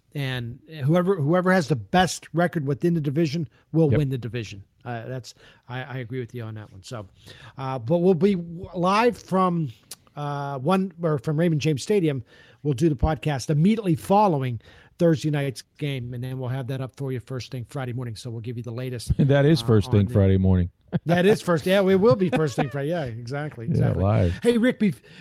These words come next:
Speaker 1: before we go, uh, some college football. We'll just hit it a little bit quickly, uh, this, uh, this weekend. Assuming these games are played, because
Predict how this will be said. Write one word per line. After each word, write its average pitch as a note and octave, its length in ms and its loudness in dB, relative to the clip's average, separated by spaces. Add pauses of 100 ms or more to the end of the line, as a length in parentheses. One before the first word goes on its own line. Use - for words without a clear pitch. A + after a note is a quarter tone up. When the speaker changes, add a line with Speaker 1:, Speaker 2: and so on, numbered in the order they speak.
Speaker 1:
before A3+ 280 2
we G#3 120 2
go, G#3+ 380 2
uh, E3 300 -2
some C#3 160 -8
college E3+ 300 0
football. D#3+ 300 0
We'll C#3+ 80 0
just C3+ 200 -4
hit D#3+ 140 0
it C#3 80 -6
a C#3+ 40 -4
little D3+ 200 -2
bit C#3 260 -8
quickly, D3 600 -4
uh, C3+ 220 -8 (260)
this, - 320 -6
uh, C#3+ 200 -4
this C3 300 -4
weekend. D#3+ 440 0 (420)
Assuming C4 440 2
these F#3+ 180 2
games G3 280 2
are C#3 60 0
played, G3+ 300 0
because D3+ 320 -6